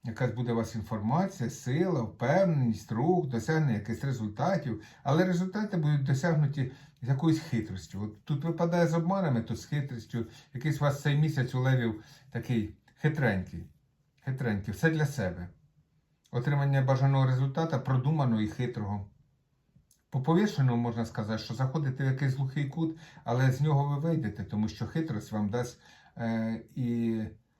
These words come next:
е, туз, туз мечів вам дасть розум і хитрість вийти з цієї ситуації.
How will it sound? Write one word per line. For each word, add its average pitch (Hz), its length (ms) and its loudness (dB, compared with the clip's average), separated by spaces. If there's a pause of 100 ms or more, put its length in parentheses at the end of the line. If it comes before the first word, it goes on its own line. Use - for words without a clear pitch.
(300)
е, 113 160 -8
туз, - 480 0 (680)
туз 127 300 -4
мечів 156 560 -2 (100)
вам 117 340 0
дасть 113 360 0
розум 131 600 2 (560)
і 117 340 2 (100)
хитрість 135 540 -2 (380)
вийти 135 300 0
з - 120 -10
цієї 120 180 0
ситуації. 101 760 -6